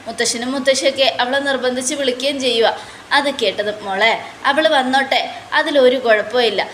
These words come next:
പിന്നെ അവരെ തമ്മിൽ തിരുത്തേണ്ടത് നമ്മളാ. അവരെ കുറ്റം പറഞ്ഞിട്ടും കാര്യമില്ല. അനാമികയ്ക്ക് മുന്നേ അനി സ്നേഹിച്ച ആളാ നന്ദു.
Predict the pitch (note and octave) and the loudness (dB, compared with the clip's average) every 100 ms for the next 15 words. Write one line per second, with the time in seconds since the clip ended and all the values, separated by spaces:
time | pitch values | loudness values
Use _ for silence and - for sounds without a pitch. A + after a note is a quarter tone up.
0 | - - A#3+ A3 E3 - F#3+ F#3 G3 G#3+ | -14 -4 -2 -2 -4 -2 -2 0 2 2
1 | G#3+ B3 B3+ A#3 B3 A#3+ B3 B3+ B3+ B3 | 2 0 -2 -4 0 0 2 2 2 2
2 | C#4 A#3 - - - - - - - - | 2 2 0 -8 -18 -20 -20 -20 -20 -20
3 | - C#4 D4+ D#4+ C#4+ C4+ C#4 C4 B3 B3+ | -4 0 4 2 2 2 2 2 0 -2
4 | B3 A3+ G#3+ A#3+ G#3+ F#3+ - - - - | 0 0 0 0 0 0 -6 -16 -20 -20
5 | - - - - A3 A3 A3 A3 A3+ A#3+ | -20 -20 -14 -4 0 0 0 2 0 0
6 | B3 B3 B3 A#3+ A#3 B3 B3+ B3+ B3 B3 | -4 -2 0 0 -2 -2 -2 -2 -2 0
7 | A#3+ A#3+ A#3+ A#3 G3+ G#3 | 2 2 2 -2 -2 -6